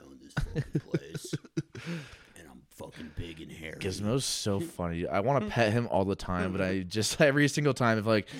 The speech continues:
Speaker 2: once he's over it, he'll just
Speaker 1: <laughs>
Speaker 2: scratch you.
Speaker 1: Yeah.
Speaker 2: Yeah. <laughs>
Speaker 1: It, Gizmo is, you have to learn how to play with Gizmo. 'Cause Gizmo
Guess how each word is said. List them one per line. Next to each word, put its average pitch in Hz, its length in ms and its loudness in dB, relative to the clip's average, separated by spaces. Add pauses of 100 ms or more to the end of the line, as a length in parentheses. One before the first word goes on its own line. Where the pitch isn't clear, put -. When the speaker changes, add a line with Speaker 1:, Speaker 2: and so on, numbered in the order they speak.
(260)
Speaker 2:
once 160 200 4
he's 165 160 6
over 139 280 8
it, 151 80 6
he'll 190 100 6
just 147 160 0 (280)
Speaker 1:
<laughs> - 240 -20
Speaker 2:
scratch 139 680 12
you. 147 180 10
Speaker 1:
Yeah. 202 760 12
Speaker 2:
Yeah. 190 120 4 (680)
<laughs> 208 240 -4 (920)
Speaker 1:
It, 135 420 -8
Gizmo 175 640 -6
is, 135 580 -8 (1200)
you 147 100 -2
have 190 120 -4
to 214 80 -4
learn 139 420 -4
how 127 160 -8
to 117 80 -8
play 107 260 -8
with 92 200 -10
Gizmo. 80 360 -18 (760)
'Cause 95 160 -18
Gizmo 127 640 -10